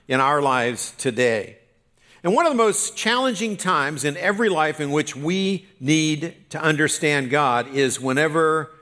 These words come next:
we hurt, whenever we experience pain, whenever we experience suffering, because suffering can not only wreck our lives, it can, it can rattle our faith.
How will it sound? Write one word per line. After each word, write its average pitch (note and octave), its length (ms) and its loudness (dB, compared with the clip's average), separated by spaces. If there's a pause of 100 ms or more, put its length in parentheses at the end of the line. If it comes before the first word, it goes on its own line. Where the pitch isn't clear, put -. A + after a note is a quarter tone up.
(460)
we A#2+ 200 0
hurt, - 680 -4 (1040)
whenever F#3 260 4
we F3+ 160 4
experience E3 680 -2
pain, C#3 520 -2
whenever E3 280 2
we E3 180 2
experience D#3 600 -2
suffering, C3+ 600 -2 (300)
because E3 280 2
suffering G3+ 480 2
can F3 160 -2
not G#3+ 160 2
only G#3+ 220 2
wreck E3 340 0
our D#3 160 2
lives, D3 540 0
it D#3 240 -8
can, C#3+ 420 -4 (1400)
it F3 220 0
can D#3 340 0
rattle D#3+ 360 2
our C3 220 0
faith. G2+ 600 -4